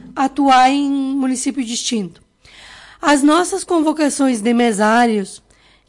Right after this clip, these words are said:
que, hum, estão, digamos, foram feitas esse ano, no máximo que nós fizemos é convocar como mesário, por exemplo, o Antônio, que vota na seção vinte e quatro,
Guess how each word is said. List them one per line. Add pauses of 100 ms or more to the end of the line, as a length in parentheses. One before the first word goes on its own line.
que,
hum, (580)
estão,
digamos, (200)
foram
feitas
esse
ano, (480)
no
máximo
que
nós
fizemos (340)
é
convocar
como
mesário, (460)
por
exemplo,
o
Antônio,
que
vota
na
seção
vinte
e
quatro,